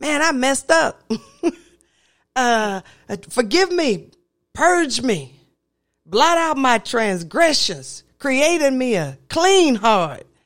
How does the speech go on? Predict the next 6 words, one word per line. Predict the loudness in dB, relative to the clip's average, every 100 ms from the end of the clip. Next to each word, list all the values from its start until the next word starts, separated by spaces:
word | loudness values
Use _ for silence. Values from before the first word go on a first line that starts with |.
| _ _ _ -2
and | 2 2
renew | 2 0 -2 0 2
a | 2
right | 0 0 0 0 -2
spirit." | -6 -6 -4 0 2 0 -4 -12 _ _ _ _ _ _ _ _ _ _ -8
Um, | -4 -4 -4 -8 -10